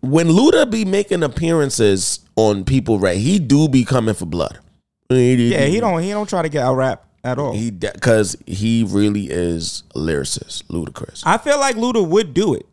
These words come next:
Speaker 2: i-, if, if it's presented to him the right way.
Speaker 1: Yeah, the right way. Like, you know, so obviously we know it's gonna help her, but how is it gonna benefit me?
Speaker 2: And that's where this, this LeBron James cosign
Speaker 1: You know,
Speaker 2: kinda
Speaker 1: you,
Speaker 2: takes it outta here.
Speaker 1: you know,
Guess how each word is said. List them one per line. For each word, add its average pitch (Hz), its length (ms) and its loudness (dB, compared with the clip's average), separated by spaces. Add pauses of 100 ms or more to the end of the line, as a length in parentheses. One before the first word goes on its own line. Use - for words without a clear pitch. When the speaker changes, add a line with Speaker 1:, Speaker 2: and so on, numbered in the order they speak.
(520)
Speaker 2:
i-, - 20 -6
if, 131 480 -2 (260)
if 123 220 -6
it's 143 160 -4
presented 139 460 -4
to 123 160 -4
him 117 340 -4 (480)
the 120 100 -2
right 120 240 -2
way. 156 180 0
Speaker 1:
Yeah, 160 40 4
the 139 80 2
right 131 220 2
way. 117 220 0
Like, 101 280 -2
you 107 100 -6
know, 98 220 -2
so 101 460 2 (120)
obviously 113 360 -2
we 104 60 -4
know 98 120 0
it's 98 100 -2
gonna 98 220 2
help 101 220 2
her, 110 220 4
but 90 140 -2
how 101 140 2
is 92 80 0
it 85 60 -4
gonna 82 160 -4
benefit 82 440 -2
me? 85 220 -10 (240)
Speaker 2:
And 139 140 -2
that's 160 180 -2
where 156 140 2
this, 139 220 -2
this 127 320 -4
LeBron 120 420 0
James 147 280 -4
cosign 117 680 -4 (380)
Speaker 1:
You 127 60 -4
know, 123 60 -2
Speaker 2:
kinda 110 360 -4
Speaker 1:
you, 123 100 -12
Speaker 2:
takes 123 260 -4
it 120 120 0
outta 139 200 2
here. 117 220 -4
Speaker 1:
you 104 100 -4
know, 113 200 -4